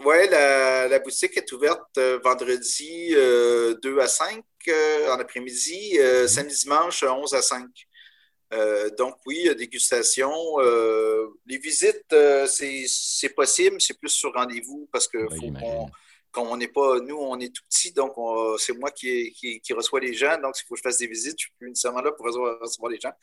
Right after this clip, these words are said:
Speaker 1: Donc,
Speaker 2: Ouais.
Speaker 1: euh, c'est, faut l'organiser un petit peu, là, mais, euh, mais c'est possible. Mais il va y avoir, euh, des journées, plus à l'automne, parce que c'est plus intéressant quand les
Speaker 2: Bien
Speaker 1: arbres,
Speaker 2: sûr.
Speaker 1: quand, quand les, les pommiers sont, sont presque prêts. Euh,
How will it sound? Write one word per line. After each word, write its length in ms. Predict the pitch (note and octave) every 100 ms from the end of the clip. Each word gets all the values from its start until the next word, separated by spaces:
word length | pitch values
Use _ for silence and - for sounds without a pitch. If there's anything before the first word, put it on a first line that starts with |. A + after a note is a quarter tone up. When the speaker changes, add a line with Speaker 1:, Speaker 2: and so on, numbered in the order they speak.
| - - -
Speaker 1:
Donc, 200 | C3+ C#3+
Speaker 2:
Ouais. 80 | C3
Speaker 1:
euh, 60 |
c'est, 280 | B2+ C3 B2
faut 260 | - - C3
l'organiser 460 | C3 C3+ A#2+ A2+
un 60 | C3
petit 180 | - -
peu, 100 | C3+
là, 120 | D#3+ D#3+
mais, 180 | A#2+ A#2
euh, 340 | A2+ A2 G#2+ A2+
mais 80 |
c'est 180 | A2+ B2
possible. 400 | B2 A#2 C#3 D#3+ C#3+
Mais 80 |
il 60 | C3
va 100 | C3+
y 40 |
avoir, 400 | C3 B2 D#3 D#3+ C3+
euh, 180 | A#2+ A#2 - _ _ _
des 220 | - C3 C3+
journées, 480 | C#3 B2+ C3 D3+
plus 260 | E3 - -
à 60 | E3+
l'automne, 500 | D#3 C#3 D#3 F3 E3+
parce 100 | C#3
que 40 | -
c'est 120 | B2+
plus 140 | - D3
intéressant 440 | C#3+ C#3 B2+ E3 D#3+
quand 100 | C3
les 60 | B2+
Speaker 2:
Bien 80 | A#2+
Speaker 1:
arbres, 240 | C3+ C3+
Speaker 2:
sûr. 100 | - C3+
Speaker 1:
quand, 200 | A#2+ A#2 A#2
quand 160 | A#2+
les, 160 | C3 C3
les 140 | B2
pommiers 380 | B2 A#2+ C3 D3
sont, 580 | - B2 A#2+ A#2 A#2 A2 _ _ _ _
sont 220 | - A2+
presque 420 | - C#3 C3+ -
prêts. 640 | B2 - A#2 C#3 E3 D3 A#2
Euh, 300 | A#2 A#2